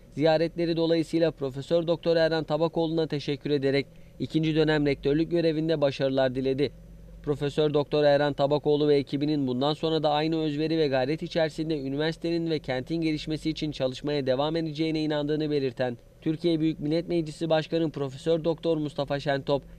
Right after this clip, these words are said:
yeni dönemde de her konuda desteğe hazır olduklarını ifade etti.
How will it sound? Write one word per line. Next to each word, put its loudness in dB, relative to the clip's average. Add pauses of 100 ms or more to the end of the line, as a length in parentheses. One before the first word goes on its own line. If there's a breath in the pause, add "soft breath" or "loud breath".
yeni 0
dönemde 2
de 2
her 0
konuda 0
desteğe 0
hazır -2
olduklarını 0
ifade 2
etti. -4